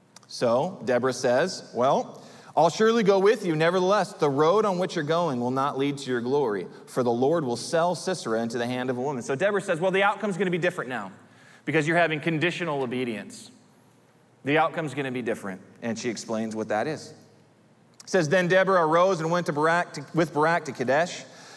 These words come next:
And Barak called out Zebulun and Naphtali," that's gathering the army. So now he is going, and now he is gathering. "And the ten thousand men went up at his heels,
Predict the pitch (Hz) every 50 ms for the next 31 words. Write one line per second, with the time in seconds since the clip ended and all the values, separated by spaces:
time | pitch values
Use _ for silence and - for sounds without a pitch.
0 | - - - - 120 123 143 156 160 143 151 175 165 165 160 156 160 156 135 123
1 | 120 151 165 165 160 156 156 160 160 147 135 123 135 143 151 156 147 151 139 147
2 | 151 147 131 123 - - 123 123 117 131 143 139 143 139 135 135 131 127 135 143
3 | 135 135 143 131 143 156 160 160 151 160 170 151 135 139 151 147 147 151 147 139
4 | 127 127 139 147 147 139 143 156 151 127 143 147 135 131 143 147 143 143 139 139
5 | 143 151 156 110 104 107 107 - 151 156 156 143 147 139 139 143 135 131 123 127
6 | 131 131 127 127 127 127 - 120 104 98 - - 113 120 117 117 117 117 117